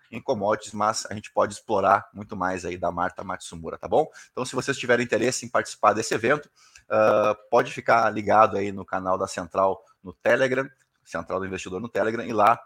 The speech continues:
no meu Instagram, no Felipe underline S T, qual posso colocar o link pra inscrição, você pode, inclusive, levar um acompanhante pra esse evento, tá bom? A todos, um bom dia, né? Bons negócios,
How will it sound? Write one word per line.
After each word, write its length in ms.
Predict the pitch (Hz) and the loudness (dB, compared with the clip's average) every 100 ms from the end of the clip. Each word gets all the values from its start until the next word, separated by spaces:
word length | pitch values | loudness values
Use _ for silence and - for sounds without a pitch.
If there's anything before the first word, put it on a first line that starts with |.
| _ | _
no 80 | 104 | -12
meu 160 | 98 | -10
Instagram, 440 | 101 - 95 95 107 _ _ _ | -8 -4 -2 -2 -4 _ _ _
no 180 | 104 98 | -8 -8
Felipe 760 | - 101 98 113 _ 117 120 _ | -8 -10 -8 -10 _ -4 -4 _
underline 500 | 95 90 90 92 101 | -6 -4 0 0 0
S 200 | 98 101 | -8 -10
T, 260 | - 104 113 _ _ _ | -6 -6 -6 _ _ _
qual 140 | 98 | -6
posso 240 | - 98 - | -4 -6 -4
colocar 300 | 98 - 104 | -6 -2 -2
o 80 | |
link 200 | 92 101 | -2 -10
pra 120 | - 92 | -8 -8
inscrição, 420 | - 90 117 120 | -8 -6 -6 -4
você 100 | - | -8
pode, 260 | - 98 | -4 -4
inclusive, 340 | 107 98 98 101 | -4 -10 -10 -4
levar 360 | 95 87 92 - _ - - | -2 2 0 -2 _ -20 -6
um 120 | 98 | -6
acompanhante 720 | - 117 113 98 101 104 - - _ | -4 -2 0 0 -2 -4 -10 -14 _
pra 140 | 95 | 0
esse 180 | 95 - | 0 0
evento, 300 | 104 85 76 | -2 -2 -4
tá 100 | 82 | -2
bom? 220 | 87 156 190 - - - - | 4 4 2 -10 -20 -14 0
A 120 | 113 | 0
todos, 480 | - 156 139 - - | 2 0 0 -8 -10
um 160 | 123 110 | -8 -6
bom 240 | 95 135 | -2 -2
dia, 400 | 95 101 165 208 | -2 -2 2 2
né? 160 | 135 143 | 6 4
Bons 420 | 104 101 143 165 | 4 0 2 2
negócios, 840 | 123 92 95 117 165 - 165 - | 2 2 6 6 6 0 -8 -10